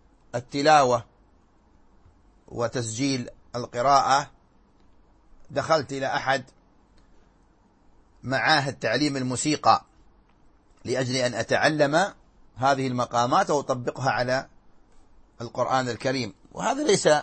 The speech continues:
بصحيح للأسف الشديد. وهنا فائدة ذكرها أهل العلم أحب أن أنقلها، أنقلها لكم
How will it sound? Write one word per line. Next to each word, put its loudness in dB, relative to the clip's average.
بصحيح -2
للأسف -4
الشديد. -6
وهنا 4
فائدة 4
ذكرها 2
أهل -2
العلم -4
أحب -6
أن -2
أنقلها، 0
أنقلها 0
لكم -2